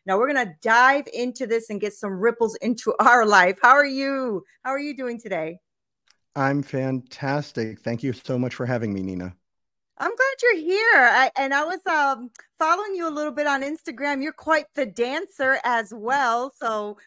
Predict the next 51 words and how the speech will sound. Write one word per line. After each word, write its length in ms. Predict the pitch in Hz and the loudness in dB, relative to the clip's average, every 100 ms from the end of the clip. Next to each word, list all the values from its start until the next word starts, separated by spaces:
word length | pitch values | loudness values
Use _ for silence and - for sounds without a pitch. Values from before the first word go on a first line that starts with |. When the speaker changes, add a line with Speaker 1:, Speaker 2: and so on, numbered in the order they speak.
| _ | _
Speaker 1:
we're 80 | 247 | -10
gonna 120 | 277 | -6
get 160 | 277 | -2
all 240 | 277 269 262 | 0 2 2
into 320 | 269 277 233 | -2 -4 -10
that. 440 | 190 277 240 254 - _ _ - | -4 0 2 0 -4 _ _ -6
But 140 | 262 | -6
before 280 | 277 - 330 | -6 -10 -8
we 120 | 381 | -8
get 240 | 370 330 | -8 -14
started, 480 | _ 269 240 247 247 - - | _ -6 -4 -4 -6 -12 -6
um, 480 | 226 226 226 226 214 | -4 -4 -6 -6 -4
one 120 | 339 | -4
of 20 | |
the 80 | 427 | -4
things 200 | 427 339 | -8 -8
I 20 | 294 | -6
like 160 | 254 - | -6 -8
to 60 | |
do 160 | 202 233 | -12 -12
for 120 | 220 | -6
my 120 | 208 | -2
audience 480 | 175 190 185 180 170 _ _ | 0 -2 -4 -10 -14 _ _
is 140 | 196 226 | -10 -6
I 80 | |
like 180 | 240 294 | -4 -4
to 80 | 294 | -6
introduce 480 | 262 233 185 196 196 | -8 -10 -8 -10 -8
them 160 | 196 185 | -10 -10
to 160 | 190 175 _ _ - | -12 -12 _ _ -4
who 260 | 254 233 226 | -2 -2 -4
you 240 | 185 196 - | -4 -4 0
are, 280 | 175 151 117 | 2 2 0
right? 240 | 170 202 | -2 -2
Because 260 | 220 226 220 | -6 -8 -8
I 60 | |
think 160 | 220 294 | -8 -6
it's 160 | 320 262 | -6 -8
important 640 | 226 _ 240 220 220 - _ _ | -10 _ -2 -2 -4 -8 _ _
for 100 | - | -6
them 220 | 214 226 220 | -4 -4 -6
to 80 | 208 | -12
kinda 320 | - 247 254 | -6 -4 -4
get 180 | 233 220 | -2 -4
to 60 | - | -2
know 260 | 202 247 277 | -2 -2 -2
you 440 | 247 254 247 247 | -2 0 2 2
and 240 | - 196 | 0 -4
get 180 | 185 180 | -4 -8
connected 520 | - 190 196 202 202 | -6 -4 -4 -2 -4
with, 180 | 185 185 | -2 -4